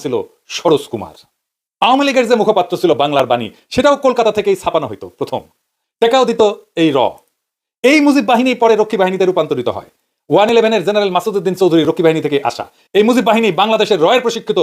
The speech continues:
প্রধান রাজনৈতিক শক্তি। বিজেপির যেমন আরএসএস, ঠিক তেমনি বাংলাদেশ আওয়ামী লীগের মুজিব বাহিনী। মুজিব বাহিনীর সদস্য কে ছিল, সেটা দিয়ে বুঝতে পারবেন আওয়ামী জামানায় কার কত পাওয়ার ছিল।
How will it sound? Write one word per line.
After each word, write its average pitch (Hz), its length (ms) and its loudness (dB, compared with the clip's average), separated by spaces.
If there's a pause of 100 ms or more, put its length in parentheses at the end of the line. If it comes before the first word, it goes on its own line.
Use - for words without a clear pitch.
(260)
প্রধান 202 240 2 (100)
রাজনৈতিক 156 380 -2
শক্তি। - 200 -16 (480)
বিজেপির 185 340 2
যেমন 160 240 0
আরএসএস, 170 340 0 (260)
ঠিক 175 180 0
তেমনি 262 220 2 (180)
বাংলাদেশ 185 300 0 (120)
আওয়ামী 170 220 2
লীগের 143 280 0
মুজিব 127 240 -4
বাহিনী। 104 220 -10 (440)
মুজিব 233 260 2
বাহিনীর 254 300 0
সদস্য 240 300 -2
কে 226 60 4 (100)
ছিল, 190 180 -2
সেটা 196 180 2
দিয়ে 214 140 2
বুঝতে 185 160 -4
পারবেন 147 240 0 (380)
আওয়ামী 233 380 2
জামানায় 185 440 0
কার 175 220 2
কত 165 100 -4 (120)
পাওয়ার 131 280 2
ছিল। - 100 -20